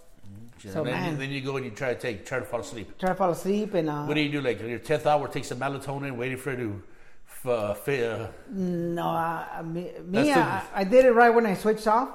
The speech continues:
Speaker 2: You know, you go in the back. Hey, you know what's creepy, fool? There's a net. You know, you know, you, you, you sleep in the bottom bunker. You, you know, you switch over your, your covers and all that. And there's a net just in case you roll over. I mean, if that's not the creepiest shit you ever seen, it's crazy. You know, like,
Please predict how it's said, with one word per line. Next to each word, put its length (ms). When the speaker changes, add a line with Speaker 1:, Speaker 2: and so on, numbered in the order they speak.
Speaker 2:
You 120
know, 60
you 100
go 140
in 60
the 80
back. 340
Hey, 200
you 100
know 60
what's 160
creepy, 380
fool? 220
There's 180
a 100
net. 360
You 140
know, 80
you 160
know, 80
you, 140
you, 280
you 140
sleep 260
in 80
the 60
bottom 340
bunker. 500
You, 140
you 120
know, 60
you 120
switch 260
over 160
your, 240
your 160
covers 400
and 60
all 100
that. 340
And 180
there's 180
a 80
net 380
just 160
in 80
case 180
you 80
roll 240
over. 400
I 80
mean, 140
if 80
that's 160
not 120
the 80
creepiest 400
shit 120
you 60
ever 140
seen, 300
it's 80
crazy. 260
You 60
know, 80
like, 220